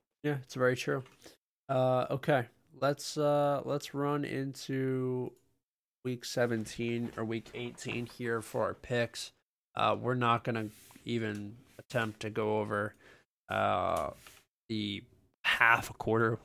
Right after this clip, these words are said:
we got, um, for <clears throat> Bengals, Bills. We'll just move on to our picks. So let me pull up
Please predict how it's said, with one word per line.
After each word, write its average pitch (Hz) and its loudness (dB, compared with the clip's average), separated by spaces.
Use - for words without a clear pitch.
we 113 -6
got, 113 -2
um, 104 -4
for 104 -10
<clears throat> - -
Bengals, 110 2
Bills. 101 0
We'll 104 -4
just - -6
move 104 -10
on 98 -4
to 107 -4
our 120 8
picks. - 2
So 123 0
let 143 4
me 185 4
pull 151 4
up 147 8